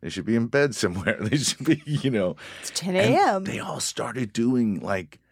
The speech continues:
Speaker 1: warm-ups and moving around the theater and going into the balcony and, like, checking acoustics and all of this stuff that I was,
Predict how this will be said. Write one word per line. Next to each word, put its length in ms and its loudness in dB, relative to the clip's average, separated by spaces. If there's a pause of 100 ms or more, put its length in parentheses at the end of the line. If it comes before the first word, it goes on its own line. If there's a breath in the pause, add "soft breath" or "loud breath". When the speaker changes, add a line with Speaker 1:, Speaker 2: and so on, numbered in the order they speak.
(380)
Speaker 1:
warm-ups 800 -2 (460 soft breath)
and 600 -2
moving 380 2
around 280 4
the 80 2
theater 340 0
and 120 -4
going 280 0
into 160 -2
the 80 -6
balcony 500 -2
and, 140 -4
like, 160 -8
checking 400 -2
acoustics 580 -4
and 140 -14
all 180 -8
of 120 -8
this 140 -6
stuff 460 -8
that 240 -4
I 80 -4
was, 340 -8